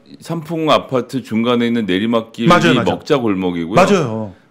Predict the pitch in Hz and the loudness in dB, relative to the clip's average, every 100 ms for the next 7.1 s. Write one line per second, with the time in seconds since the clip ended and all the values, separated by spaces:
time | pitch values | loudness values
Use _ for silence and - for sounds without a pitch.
0 | - 135 156 147 151 139 127 123 131 117 | -4 0 2 0 0 2 0 0 2 2
1 | 95 113 131 139 113 107 143 131 135 131 | 0 0 4 2 2 -2 -2 -2 -2 -2
2 | 123 117 113 110 107 107 - 135 117 107 | 0 0 0 -2 -2 -4 -2 0 0 -2
3 | 95 98 101 92 98 107 98 - 87 - | -6 -4 -4 -4 -4 -4 -6 -8 -12 -8
4 | 87 80 85 - 104 92 80 80 87 107 | -8 -6 -8 -8 -8 -6 -4 -6 -2 -2
5 | 110 113 104 95 - 151 170 151 143 107 | -2 -4 -6 -10 -10 -10 -4 0 2 0
6 | 92 95 92 87 82 78 - _ _ 101 | -2 -4 -4 -6 -6 -8 -12 _ _ -8